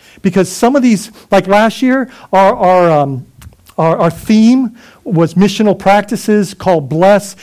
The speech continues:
and it was very practical, it was very evangelistic, it was very,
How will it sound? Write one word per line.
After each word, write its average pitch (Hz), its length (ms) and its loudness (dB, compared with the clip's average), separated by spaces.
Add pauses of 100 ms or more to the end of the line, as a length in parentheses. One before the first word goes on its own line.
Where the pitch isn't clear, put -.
(140)
and 170 100 0
it 165 40 0
was 156 120 -2
very 202 240 2
practical, 208 720 0
it 170 60 2
was 143 100 -4
very 175 260 2
evangelistic, 170 840 -2
it 202 60 -2
was 143 180 -4
very, 160 400 0